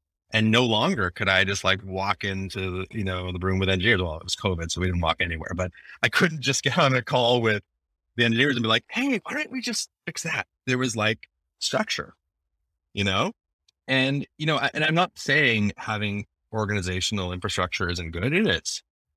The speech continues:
but you lose some of the spontaneity, you know? And there were times where we scrambled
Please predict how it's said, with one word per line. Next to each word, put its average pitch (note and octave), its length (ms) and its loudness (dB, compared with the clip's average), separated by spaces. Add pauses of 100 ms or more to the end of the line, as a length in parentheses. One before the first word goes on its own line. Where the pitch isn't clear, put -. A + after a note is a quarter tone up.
(280)
but A#2 400 2 (320)
you A#2 280 2
lose B2+ 440 4
some A2 360 0
of G#2 60 -4
the G2 80 -6
spontaneity, D#2+ 800 -6 (1400)
you F#2+ 100 -6
know? F#2+ 100 -2
And G2 120 0
there D3 100 4
were D#3+ 80 4
times G#2+ 720 4
where G2+ 600 2
we G#2 220 -6
scrambled F2+ 1040 -2